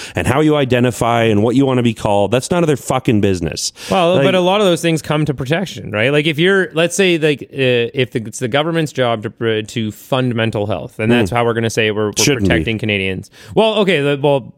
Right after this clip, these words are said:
Speaker 2: how do we protect Canadians then if that's their job, right? Would that, like, if you're having,
Speaker 1: Well,
Speaker 2: uh,
Speaker 1: I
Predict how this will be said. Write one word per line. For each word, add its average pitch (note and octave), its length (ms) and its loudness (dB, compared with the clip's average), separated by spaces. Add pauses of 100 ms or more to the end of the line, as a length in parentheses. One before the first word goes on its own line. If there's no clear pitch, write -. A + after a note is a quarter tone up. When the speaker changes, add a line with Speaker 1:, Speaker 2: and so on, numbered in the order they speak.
(120)
Speaker 2:
how C3+ 120 0
do B2 60 0
we B2 80 0
protect A#2 320 -4
Canadians A#2 380 -2
then F#2+ 120 -2
if F#2+ 60 -4
that's G2+ 180 -4
their G2 140 -4
job, G2+ 380 -4 (380)
right? G#2+ 320 0
Would B2 160 0
that, C3 200 2
like, C3 160 2
if A#2+ 100 -2
you're B2 100 2
having, A2+ 400 0
Speaker 1:
Well, D3 120 2
Speaker 2:
uh, - 20 2
Speaker 1:
I - 20 2